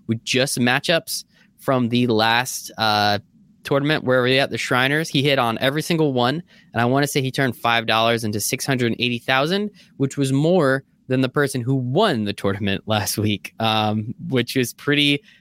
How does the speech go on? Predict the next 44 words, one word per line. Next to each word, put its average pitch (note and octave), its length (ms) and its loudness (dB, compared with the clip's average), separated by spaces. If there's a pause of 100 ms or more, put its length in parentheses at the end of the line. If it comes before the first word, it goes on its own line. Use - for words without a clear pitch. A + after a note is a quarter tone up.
(100)
hysterical. A2+ 680 -2
So G2+ 160 -4
shout B2 300 0
out A#2+ 160 0
that A#2 220 0
guy. A#2 260 2
I A2 60 2
see B2+ 160 -2
Joel's A#2+ 300 0
face. C3+ 400 0
I, G#2 380 0
I A2+ 120 2
also C#3+ 220 0
see C#3+ 200 0
Joel's C3+ 260 0
brain D#3 300 2
moving. B2+ 340 0 (300)
What B2+ 320 2
are E3 60 4
the C#3+ 120 0
twenty C#3 340 0
legs B2 360 2
that A#2+ 160 2
I'm B2+ 100 2
gonna B2 140 0
put B2+ 160 -4
down? F3+ 180 2
And F3 100 2
the F#3+ 60 4
reason B3+ 220 4
I A#3 40 4
bring G#3 180 2
that C#4+ 120 2
up - 160 -4
is - 80 -20
because D#3 260 -4
Sia D3 380 2
and F#3+ 100 0
Joel C3+ 280 0
love G#2+ 240 2
the A3 80 2
matchups. B2 560 -2 (260)
I C3 80 2
know D3+ 160 2